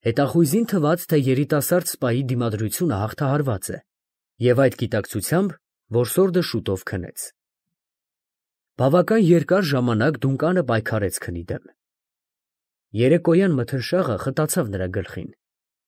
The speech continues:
բայց նա դեռևս տարբերում էր գետնին պառկած մարդկանց կերպարանքները և ականջ էր դնում անտառի յուրաքանչյուր ձայնին, չինգաչկուկի յուրաքանչյուր հառաչին,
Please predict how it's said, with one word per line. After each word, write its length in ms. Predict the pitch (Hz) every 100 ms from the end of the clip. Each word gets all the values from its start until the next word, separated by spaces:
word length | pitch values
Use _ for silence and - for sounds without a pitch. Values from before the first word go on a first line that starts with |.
| _ _ _
բայց 180 | 107 110
նա 140 | - 156
դեռևս 480 | 135 135 156 147 147
տարբերում 540 | 135 127 156 170 196
էր 100 | 110 92
գետնին 380 | 117 123 143 147
պառկած 400 | 120 110 120 110
մարդկանց 420 | 113 107 - 120 -
կերպարանքները 760 | 107 117 110 104 - 90 - _ _ _ _ _ _ 110
և 180 | 117 113
ականջ 380 | 113 190 143 120
էր 100 | 92
դնում 280 | 107 92 87 _ _ _
անտառի 540 | 113 135 147 135 156 175 170 _ -
յուրաքանչյուր 760 | 135 180 156 123 113 - 117
ձայնին, 500 | 104 110 101 90 - _ _ _ _ _ _ _ -
չինգաչկուկի 760 | - 139 147 - 143 127 165 170 - _ _
յուրաքանչյուր 720 | 120 156 160 - 123 113 - 110
հառաչին, 580 | 107 104 101 - -